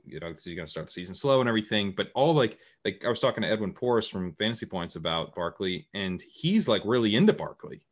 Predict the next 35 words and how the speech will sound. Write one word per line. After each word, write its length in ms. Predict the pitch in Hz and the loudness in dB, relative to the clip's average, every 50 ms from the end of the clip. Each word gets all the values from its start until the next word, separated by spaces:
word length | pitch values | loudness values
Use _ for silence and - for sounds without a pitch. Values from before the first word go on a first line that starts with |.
| _ _ | _ _
He's 160 | - 135 139 | -4 0 2
like, 160 | 143 117 95 - | 2 2 4 6
oh, 240 | - 165 107 78 | 6 6 6 4
he's, 200 | 78 113 131 131 | 2 -2 0 2
like, 160 | 135 120 107 107 | 2 2 4 2
actually 280 | 107 107 - - 101 | 2 2 0 -2 -2
got, 180 | 101 95 87 - - - - | -2 -2 -2 -4 -8 -16 -10
he's 200 | - 123 131 120 | -8 -8 -6 -2
needed 360 | 117 117 113 107 98 90 92 - _ _ _ _ _ _ _ | 0 2 4 2 2 0 -4 -10 _ _ _ _ _ _ _
less 320 | 95 98 120 147 147 - - | -2 0 2 2 2 0 -4
time 300 | - 120 113 107 104 98 | -2 0 0 0 0 0
than 140 | 95 95 | -2 -4
he's 160 | 95 98 92 - | -4 -4 -6 -4
gotten 440 | - 92 107 - - - 80 80 - | 0 0 0 0 0 -4 -12 -14 -10
to 100 | - 95 | -10 -6
get 200 | 85 95 87 - | -6 -6 -6 -4
back 200 | 87 87 82 - | -4 -4 -4 -6
to 60 | - | -10
full 200 | 76 - 90 85 | -12 -10 -10 -6
health. 320 | - 117 120 110 104 - - | -2 0 0 0 0 -4 -6
Like, 160 | 87 80 76 | -10 -8 -8
everything's 560 | 90 92 98 92 92 - 90 85 78 - - - _ - | -6 -4 -4 -6 -6 -8 -10 -10 -12 -14 -16 -18 _ -6
bullish. 420 | 98 101 101 95 87 82 - - | -4 -2 -2 -2 -4 -6 -8 -12
Like, 200 | 80 76 78 - _ _ _ | -12 -14 -14 -16 _ _ _
he's 240 | - 104 98 92 - | -12 -12 -12 -6 -4
drafting 380 | 95 92 87 - - 87 82 | -2 -2 -2 -4 -6 -12 -14
a, 40 | 82 82 - - _ - | -12 -14 -16 -18 _ -20
a 60 | - - | -20 -12
ton. 360 | - 110 107 101 90 90 92 _ _ - - - _ | -8 -6 -4 -4 -6 -8 -12 _ _ -20 -20 -12 _
So 120 | - 131 | -2 0
it's 100 | 113 - | 2 4
not 200 | 139 151 175 160 | 4 4 4 4
like 160 | 160 131 107 | 4 4 4
actually 340 | 127 120 117 - 117 110 101 | 2 2 2 0 -2 -2 0
the, 200 | 92 98 95 92 | 0 0 -2 -2